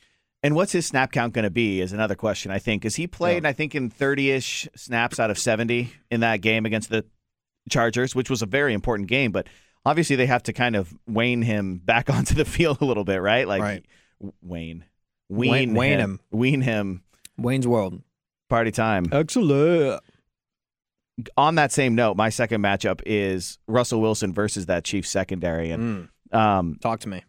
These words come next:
Speaker 1: you know, I wanted, I talked in the last podcast that if I wanted to see something change in Seattle's offensive philosophy is to give Russell Wilson more chances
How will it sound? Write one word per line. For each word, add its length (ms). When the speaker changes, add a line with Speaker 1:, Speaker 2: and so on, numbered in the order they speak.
Speaker 1:
you 200
know, 180
I 100
wanted, 460
I 180
talked 280
in 40
the 60
last 180
podcast 380
that 100
if 100
I 100
wanted 260
to 100
see 140
something 360
change 680
in 180
Seattle's 400
offensive 400
philosophy 600
is 120
to 100
give 260
Russell 280
Wilson 320
more 180
chances 580